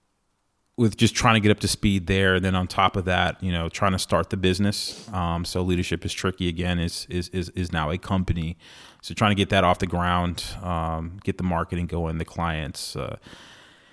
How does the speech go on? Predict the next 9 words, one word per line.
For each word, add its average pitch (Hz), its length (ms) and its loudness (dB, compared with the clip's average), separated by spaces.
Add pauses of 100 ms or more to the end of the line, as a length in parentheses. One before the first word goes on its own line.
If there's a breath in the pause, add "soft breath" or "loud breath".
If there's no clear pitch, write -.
(440 loud breath)
yeah. 127 400 4
And 117 140 8
then, 120 240 8
um, 98 400 2 (160)
you 120 100 0
know, 98 200 4 (100)
we 117 160 4
had 113 220 6
some, 98 380 2